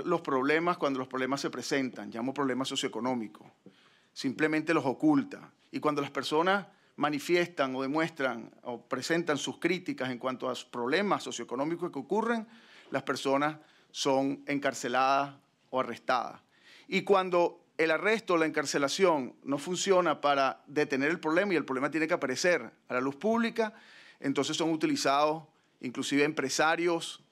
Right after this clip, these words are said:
farmacéuticos, este, panaderos recientemente, como chivos expiatorios para justificar una narrativa del gobierno y se crean, por cierto, falsos positivos para presentar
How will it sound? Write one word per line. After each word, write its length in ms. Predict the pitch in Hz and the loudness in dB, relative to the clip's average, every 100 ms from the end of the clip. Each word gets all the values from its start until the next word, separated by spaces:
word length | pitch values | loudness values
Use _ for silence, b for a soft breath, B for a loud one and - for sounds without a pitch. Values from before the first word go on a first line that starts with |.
| _ _ _ | _ _ _
farmacéuticos, 1080 | - 147 131 123 151 160 165 165 - 160 147 - _ _ b b b | 0 0 0 -2 2 2 4 0 -2 -2 -2 -6 _ _ b b b
este, 260 | 127 131 135 | -8 -4 -4
panaderos 640 | 139 170 156 165 208 190 | 0 0 0 2 2 2
recientemente, 920 | 151 135 143 143 160 170 180 180 190 - b b b | 2 0 2 2 2 2 0 -2 -6 -8 b b b
como 240 | 151 147 | 0 0
chivos 340 | 139 170 160 185 | 0 2 2 2
expiatorios 680 | 185 156 156 165 175 190 190 | 0 0 2 2 4 2 2
para 160 | 151 | 0
justificar 480 | 139 127 135 135 127 | 0 -6 -6 -2 -2
una 140 | 147 | 0
narrativa 440 | 160 147 127 139 143 | 0 0 -2 -2 0
del 80 | 147 | 2
gobierno 480 | 135 147 156 175 175 B B | 2 4 2 0 -4 B B
y 80 | - | -4
se 200 | 165 180 | 0 0
crean, 360 | 190 208 208 160 | 2 2 2 0
por 160 | 147 | -4
cierto, 580 | - 160 156 - 180 151 _ _ _ _ _ _ | 0 2 2 2 -2 -2 _ _ _ _ _ _
falsos 400 | - 170 160 185 | -2 0 0 -2
positivos 640 | - 165 - - 156 143 - | 0 -2 -2 2 4 4 2
para 340 | 131 127 117 B B - | 0 0 -4 B B -6
presentar 720 | 135 147 127 165 160 131 | -4 0 0 2 2 0